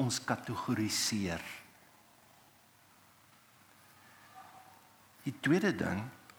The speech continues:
wat ek dink wat kan help, Henry Nouwen het dit aangeleerde onkunde genoem. En hy, daar was iemand, ehm, in, in veertien en veertig, Nicolaas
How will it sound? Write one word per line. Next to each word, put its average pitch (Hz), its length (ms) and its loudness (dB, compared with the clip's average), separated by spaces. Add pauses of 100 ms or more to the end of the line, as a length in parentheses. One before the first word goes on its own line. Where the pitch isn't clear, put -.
(680)
wat - 240 -2
ek 127 180 2
dink 113 220 2
wat 98 160 0
kan 90 200 0
help, 85 500 -2 (1000)
Henry 127 400 4
Nouwen 120 320 6
het 113 120 6
dit 107 240 2 (180)
aangeleerde 113 840 4 (100)
onkunde 113 680 2
genoem. 87 580 -2 (1600)
En 131 260 8
hy, 123 440 8 (200)
daar 113 160 4
was 151 300 4
iemand, 180 500 4
ehm, 123 300 4
in, 120 140 4
in 120 120 6
veertien 151 800 2
en 113 180 0
veertig, 139 800 2
Nicolaas 117 720 2